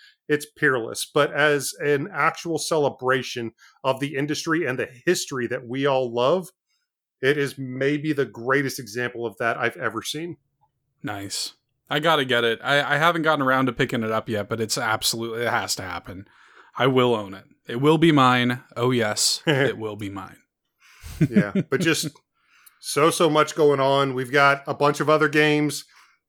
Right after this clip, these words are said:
Speaker 1: we still need to get to, including the one on the screen behind me, which we'll be talking about here in just a few seconds. I finally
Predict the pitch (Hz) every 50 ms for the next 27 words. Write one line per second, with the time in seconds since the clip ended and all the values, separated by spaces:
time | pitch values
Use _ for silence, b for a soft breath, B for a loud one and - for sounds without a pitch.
0 | _ _ _ 117 120 135 139 139 - 156 156 156 151 151 151 147 143 147 139 135
1 | 156 160 160 160 - - 156 151 147 147 151 156 143 135 127 - - 143 139 131
2 | 131 131 127 123 131 135 135 131 131 127 123 117 - - 143 131 120 117 110 -
3 | 143 143 143 147 147 135 131 127 - - 139 123 131 - 127 127 123 - 131 120
4 | 113 123 123 120 - - B B B B B B - 196 190 170 165 180 156 139
5 | 135 131 123 - 135 123 - 131 117 110 - 131 117 - - 156 147 143 - 147
6 | - 127 113 120 - - 139 156 160 156 156 156 156 147 120 -